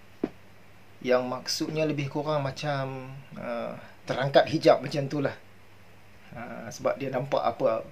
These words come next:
peristiwa-peristiwa yang gaib-gaib yang akan berlaku. Ha,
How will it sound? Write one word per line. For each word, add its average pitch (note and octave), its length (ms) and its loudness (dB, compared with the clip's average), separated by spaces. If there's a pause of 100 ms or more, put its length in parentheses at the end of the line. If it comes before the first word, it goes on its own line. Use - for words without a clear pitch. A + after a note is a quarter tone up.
peristiwa-peristiwa C3+ 880 -4
yang A#2+ 240 -4
gaib-gaib C#3 480 8
yang A#2+ 160 0
akan C3+ 160 0
berlaku. B2 400 -4 (1120)
Ha, G#2+ 40 -10